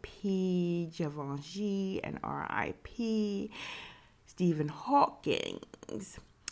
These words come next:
Um, and now we, I said we were at, in Sagittarius, that's four degrees because, um, yeah, the galactic center is kinda calculated between two and three degrees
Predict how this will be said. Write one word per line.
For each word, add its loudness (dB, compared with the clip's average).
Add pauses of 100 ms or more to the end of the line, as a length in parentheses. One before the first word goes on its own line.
(340)
Um, 12
and 8
now 10
we, 6
I 6
said 2
we 6
were 4
at, 2
in 0
Sagittarius, 4
that's 2
four 2
degrees 4
because, 4
um, 6
yeah, 2 (520)
the 6
galactic 8
center 4
is 2
kinda 2
calculated 4
between -2
two 2
and 2
three 2
degrees 2